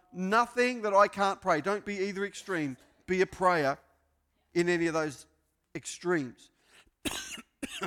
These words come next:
See, living the good life spiritually, <coughs> be-, being spiritually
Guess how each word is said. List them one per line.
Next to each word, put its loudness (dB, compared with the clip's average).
See, -6
living -2
the -4
good -6
life 4
spiritually, -8
<coughs> -10
be-, -4
being 0
spiritually -8